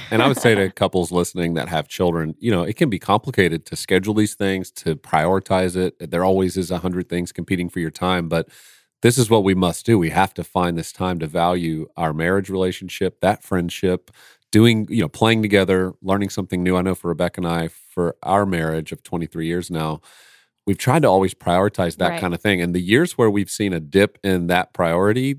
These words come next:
Speaker 1: th-, are the years we experience the most lack of unity,
Speaker 2: Right.
Speaker 1: conflict.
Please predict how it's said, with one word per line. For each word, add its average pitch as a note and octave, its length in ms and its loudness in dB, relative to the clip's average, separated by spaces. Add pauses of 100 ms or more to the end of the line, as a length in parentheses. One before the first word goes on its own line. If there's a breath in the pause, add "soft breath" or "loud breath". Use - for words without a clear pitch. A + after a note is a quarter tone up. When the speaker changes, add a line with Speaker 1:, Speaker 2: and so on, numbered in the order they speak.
(120)
Speaker 1:
th-, G2+ 320 2
are G2+ 100 4
the F2 120 -2
years F2+ 300 2
we F2 120 -2
experience - 480 -6
the E2+ 100 -12
most D#2+ 340 -6
lack D#2 240 -4
of C#2 60 -14
unity, F2 640 -4 (140)
Speaker 2:
Right. E3 260 -10
Speaker 1:
conflict. F2 760 -2